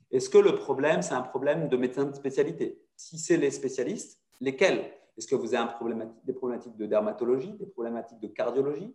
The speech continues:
des problèmes de psychiatrie ? Comment on va en-, enrôler les médecins du territoire, les médecins de votre réseau, autour de votre établissement pour les embarquer dans les projets télémédicaux et les impliquer ?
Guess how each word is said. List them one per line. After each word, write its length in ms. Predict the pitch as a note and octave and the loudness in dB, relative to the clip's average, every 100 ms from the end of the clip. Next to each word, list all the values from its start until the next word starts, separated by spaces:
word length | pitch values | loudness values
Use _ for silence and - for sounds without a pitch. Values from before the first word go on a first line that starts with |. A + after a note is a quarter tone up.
| _ | _
des 80 | - | -18
problèmes 280 | - A2 A2 | -6 -6 -4
de 80 | G#2 | -8
psychiatrie ? 640 | - - - C3+ - B3+ - _ _ _ | -12 -8 -4 -2 -4 -14 -18 _ _ _
Comment 300 | D3+ E3+ F#3 | 2 4 4
on 40 | |
va 140 | C#3+ C3 | 6 6
en-, 320 | B2+ C3 C#3+ | 6 2 0
enrôler 400 | C3+ C3+ C#3 F3+ | 4 6 6 4
les 120 | C3 | 2
médecins 340 | B2+ - E3+ | 0 -2 -4
du 120 | E3 - | -6 -2
territoire, 840 | B2+ A2+ A2+ D3+ G#3 - - _ _ - | -2 -2 0 0 0 -4 -14 _ _ -4
les 80 | A#2+ | 0
médecins 300 | C3+ E3+ D#3 | 2 2 4
de 100 | A#2+ | 4
votre 400 | G#2+ B2+ D3 C#3 | 4 4 6 4
réseau, 640 | A#2 A#2+ A2+ E3+ - - _ _ _ | 4 4 4 0 -2 -12 _ _ _
autour 320 | C#3 - G#3 | 0 6 6
de 80 | F3+ | 8
votre 260 | C#3+ - - | 6 4 2
établissement 540 | C3+ B2+ B2+ F3 G3+ | 0 -2 -4 -4 -6
pour 200 | - C#3+ | -4 2
les 200 | C3+ A#2+ | 2 4
embarquer 380 | D#3+ D#3+ D#3 E3+ | 4 4 2 0
dans 140 | D3 | -2
les 140 | C3 B2 | -2 -2
projets 300 | - B2 B2+ | -4 -8 -6
télémédicaux 440 | B2+ A2+ A2 - F3 | -6 -6 -12 -10 -6
et 60 | |
les 300 | F3+ E3+ E3+ | -2 0 0
impliquer ? 420 | E3+ E3+ E3+ G3 | -2 -6 -12 -14